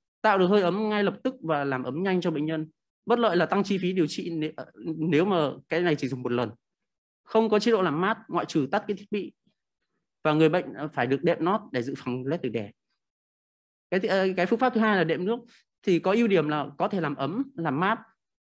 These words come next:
và không, không làm nóng phòng mổ. Nguy cơ bỏng cho bệnh nhân thấp, giảm nguy cơ loét tỉ đẻ. Nhưng có bất lợi là dùng năng lượng điện cao,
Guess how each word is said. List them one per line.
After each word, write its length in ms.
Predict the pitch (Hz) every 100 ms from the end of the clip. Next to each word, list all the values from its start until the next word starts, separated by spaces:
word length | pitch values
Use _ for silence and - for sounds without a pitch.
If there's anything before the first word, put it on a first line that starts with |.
| _
và 180 | 147 139
không, 460 | 202 196 196 -
không 180 | - 214
làm 140 | 156 156
nóng 160 | 147
phòng 180 | 185 143
mổ. 260 | 120 123 - _ _ -
Nguy 120 | 202
cơ 180 | 214 208
bỏng 200 | 160 120
cho 100 | 170
bệnh 120 | 160
nhân 160 | 175 180
thấp, 160 | 226 247 - _ _ _ _
giảm 200 | 143 143 131
nguy 120 | 165
cơ 180 | 196 185
loét 180 | 214 214
tỉ 100 | 127
đẻ. 220 | 117 120 - _ _ _ _ _ _ _
Nhưng 140 | 190 202
có 100 | 208
bất 120 | 247
lợi 180 | 214 170
là 260 | 151 135 -
dùng 440 | 156 156 135 143
năng 140 | 170 185
lượng 120 | 165
điện 160 | 170 -
cao, 320 | 165 160